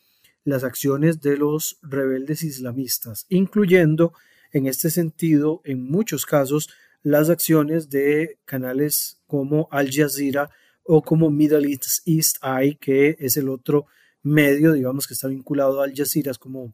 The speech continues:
familia de Al Jazeera, que lo que hacen es idealizar los grupos, eh, eh, pues, propiamente radicales, ¿verdad? Incluso hay un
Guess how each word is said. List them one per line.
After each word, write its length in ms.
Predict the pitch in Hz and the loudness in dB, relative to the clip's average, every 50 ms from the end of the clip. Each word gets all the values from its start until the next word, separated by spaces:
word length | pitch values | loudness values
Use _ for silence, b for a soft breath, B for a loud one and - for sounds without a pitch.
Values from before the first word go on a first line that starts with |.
| _ _ | _ _
familia 520 | - - 123 117 123 131 135 139 139 135 | -12 -10 -8 -6 -6 -6 -2 0 0 0
de 120 | 135 135 131 | 0 2 0
Al 140 | 131 131 | 0 0
Jazeera, 460 | 127 143 139 - - 139 135 143 143 - b b b b b b b b | 0 0 0 0 0 0 0 0 -2 -4 b b b b b b b b
que 240 | - 160 151 151 | 4 6 6 8
lo 100 | 170 190 | 6 6
que 160 | 180 - 156 143 | 4 4 4 4
hacen 260 | 131 127 156 151 143 | 4 4 2 -2 -2
es 300 | 139 135 131 - - - | -4 -4 -6 -8 -8 -4
idealizar 800 | - 175 151 143 143 127 127 127 120 - - 127 123 135 151 156 - _ _ _ _ _ _ | 0 0 2 2 2 -2 -2 -4 -8 -10 -10 -8 -6 -6 -6 -6 -8 _ _ _ _ _ _
los 240 | - 135 139 131 127 | -4 -2 -2 -2 -2
grupos, 720 | 123 139 127 135 131 - _ - 143 143 147 143 - - - | -2 -2 -2 -2 -4 -4 _ 0 0 0 0 -2 -4 -8 -8
eh, 500 | - 143 131 131 127 123 123 120 120 117 117 120 117 _ _ _ _ 110 - _ _ b b b b b b b b b b b _ _ _ | -6 -4 -4 -2 -2 -4 -6 -8 -10 -12 -14 -18 _ _ _ _ _ _ -20 _ _ b b b b b b b b b b b _ _ _
eh, 340 | 165 139 131 123 120 117 120 - _ _ | -6 -4 -4 -4 -4 -6 -8 -12 _ _
pues, 240 | - 110 - - - _ | -12 -8 -8 -8 -8 _
propiamente 580 | - 147 139 131 147 143 143 143 131 - 160 | 2 2 4 6 6 4 4 2 2 4 4
radicales, 640 | 151 143 143 135 127 120 - - 143 139 127 123 123 110 | 4 6 4 2 2 2 2 4 4 4 4 2 -2 -8
¿verdad? 240 | 120 117 117 127 | -12 -8 -6 -4
Incluso 560 | 135 131 117 - 147 151 147 - - 175 165 151 | -4 -4 -2 0 0 0 2 2 2 4 4 4
hay 140 | 156 156 | 4 2
un 280 | 160 160 160 160 156 - | 2 0 -2 -4 -8 -14